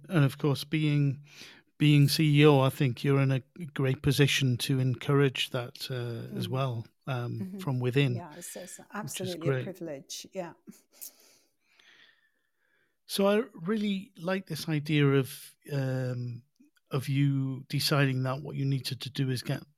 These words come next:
Speaker 1: a flavour of coding, uh, even if you didn't,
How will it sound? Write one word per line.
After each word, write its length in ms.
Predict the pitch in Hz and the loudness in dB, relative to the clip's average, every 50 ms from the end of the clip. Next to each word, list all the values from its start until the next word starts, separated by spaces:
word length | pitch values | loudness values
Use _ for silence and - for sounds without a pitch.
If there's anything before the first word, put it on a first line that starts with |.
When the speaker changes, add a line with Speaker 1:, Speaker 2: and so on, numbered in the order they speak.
| _ _ _ _ _ _ _ _ - | _ _ _ _ _ _ _ _ -6
Speaker 1:
a 40 | - | -6
flavour 560 | - - - 135 131 131 127 117 110 120 120 | -2 2 6 8 8 10 8 8 6 4 2
of 180 | 117 110 - - | 2 0 -2 2
coding, 580 | - 135 127 123 123 123 117 110 110 107 - - - - - | 4 6 6 6 4 4 0 0 -2 -4 -6 -12 -16 -10 -6
uh, 240 | 123 117 113 110 117 135 | -4 -4 -4 -4 -6 -4
even 280 | - 139 139 123 143 135 | -2 0 2 4 4 4
if 140 | 120 - | 4 2
you 80 | 139 127 | 2 4
didn't, 380 | - 135 123 123 123 120 - | 6 6 6 6 2 0 -2